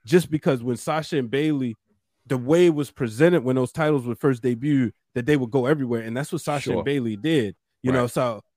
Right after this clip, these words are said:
Speaker 1: because, like, you're already having this issue right now of a, a tag division, just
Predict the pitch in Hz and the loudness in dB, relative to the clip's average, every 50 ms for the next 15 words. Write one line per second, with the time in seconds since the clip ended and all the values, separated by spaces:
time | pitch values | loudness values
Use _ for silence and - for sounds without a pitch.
0 | _ - 160 156 - 202 180 165 160 160 151 147 170 - 180 202 202 196 180 160 | _ -4 -2 2 4 2 2 4 2 0 2 2 0 2 2 2 2 2 2 0
1 | 165 160 156 151 147 131 139 160 151 - - 135 127 123 117 113 98 123 131 127 | -2 -2 -2 -2 -4 -4 -6 -8 -8 -8 -8 -6 -6 -6 -6 -8 -6 -6 -6 -4
2 | 117 127 147 160 156 127 107 101 110 101 - - 117 113 - - - 151 160 151 | -4 -2 -2 -2 -2 -4 -4 -8 -10 -12 -12 -10 -10 -10 -10 -10 -6 -2 0 0
3 | 151 143 123 117 107 98 123 170 170 127 104 101 92 90 - _ _ _ _ _ | 0 -2 -2 -6 -6 -2 2 2 2 2 0 -4 -6 -6 -10 _ _ _ _ _
4 | _ - 156 147 - - | _ -10 -10 -10 -10 -12